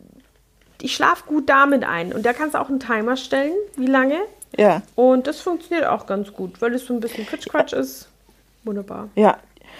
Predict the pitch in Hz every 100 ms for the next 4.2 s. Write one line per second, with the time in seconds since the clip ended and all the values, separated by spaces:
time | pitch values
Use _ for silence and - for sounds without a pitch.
0 | - 202 196 214 - 180 160 - 190 208
1 | 202 208 - 151 131 - 170 - 151 131
2 | - 233 240 254 277 - 233 254 269 294
3 | 170 165 185 - 202 226 240 226 151 226
4 | 240